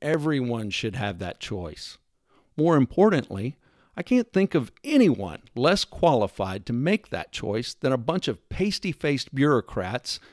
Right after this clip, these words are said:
stuffed into some marble-floored den of thieves in Washington, D C. I heard one of them say years ago that any time a gay couple gets married, it hurts his godly marriage to his wife.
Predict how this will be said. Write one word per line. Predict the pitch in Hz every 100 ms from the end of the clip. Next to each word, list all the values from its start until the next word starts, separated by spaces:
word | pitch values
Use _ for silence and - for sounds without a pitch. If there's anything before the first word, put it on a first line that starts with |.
| _
stuffed | - - 190 170 165
into | 165 135
some | - 143
marble-floored | 107 113 151 156 - - 143 147 123 101 92
den | 123 160
of | 147
thieves | - - 165 120 113 120
in | 110
Washington, | 110 123 - 147 131 139
D | 131 139
C. | 127 - 147 98 - _ _ _ _ _ _ - _
I | - 160
heard | 160 190
one | 151 123
of | 117 113
them | 110
say | - 127
years | 117 143 156
ago | 127 110 101
that | 104 110
any | 147 208
time | 220 175 151 139
a |
gay | 110 104 117 135
couple | - 101 95 104
gets | 104 107
married, | 113 110 104 113 117
it | -
hurts | - 160 - -
his | 151 143
godly | 113 117 110 110 107
marriage | 110 117 123 -
to | 131
his | 123 101
wife. | 101 123 107 82 -